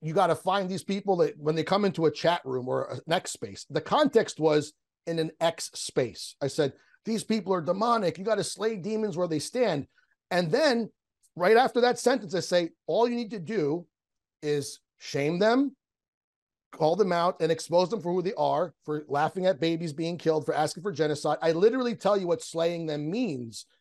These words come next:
But these people like Canary Mission and, uh, Ant-, uh, Stop Anti-Semites, they're taking an edited video of fifteen minutes.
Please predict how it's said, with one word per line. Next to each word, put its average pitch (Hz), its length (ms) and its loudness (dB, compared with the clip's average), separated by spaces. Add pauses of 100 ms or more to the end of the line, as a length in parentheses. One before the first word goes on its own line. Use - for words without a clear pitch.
(160)
But 151 200 2
these 214 180 0
people 190 380 0
like 139 180 2
Canary 160 400 0
Mission 160 560 0 (320)
and, 127 220 -8
uh, 135 160 -4
Ant-, 175 240 -2
uh, 135 80 -4
Stop 160 340 2
Anti-Semites, 156 640 0
they're 180 240 0
taking 185 360 -2
an 156 140 -4
edited 226 380 0
video 202 320 2
of 151 80 -2
fifteen 202 360 -2
minutes. 165 300 -2